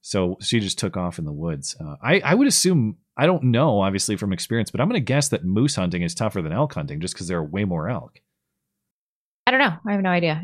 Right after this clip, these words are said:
Speaker 2: It's also harder to get a license,
Speaker 1: Yeah.
Speaker 2: especially here. You get one lifetime license.
Speaker 1: Elk, um, there, I, yeah, I don't know. Just elk is like a, a, an attainable high aim. It's not like some rare animal, um,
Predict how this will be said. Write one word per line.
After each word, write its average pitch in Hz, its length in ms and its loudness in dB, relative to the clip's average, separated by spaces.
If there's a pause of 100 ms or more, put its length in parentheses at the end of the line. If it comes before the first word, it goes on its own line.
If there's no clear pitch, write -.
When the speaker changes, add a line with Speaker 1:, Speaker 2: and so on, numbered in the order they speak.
Speaker 2:
It's 190 100 -2
also 220 220 2
harder 180 240 2
to 160 60 0
get 156 100 -2
a - 20 -2
license, 147 400 -4
Speaker 1:
Yeah. 156 60 -10 (120)
Speaker 2:
especially 151 260 -4
here. 165 120 -6
You 170 80 -6
get 180 140 -2
one 175 240 2
lifetime 147 640 -4 (100)
license. 165 500 -12 (200)
Speaker 1:
Elk, 190 360 0
um, 147 520 4 (280)
there, 143 140 4 (180)
I, 127 100 0
yeah, 165 340 2
I 143 40 2
don't 190 120 4
know. 175 80 6
Just 139 280 0 (320)
elk 170 280 4
is 147 160 6
like 143 180 4
a, 113 260 6
a, 107 280 2
an 117 80 4
attainable 139 680 4
high 120 280 2
aim. 110 500 -2
It's 110 180 -4
not 135 140 2
like 120 160 -2
some 101 340 0
rare 110 320 4
animal, 95 600 0 (360)
um, 87 520 0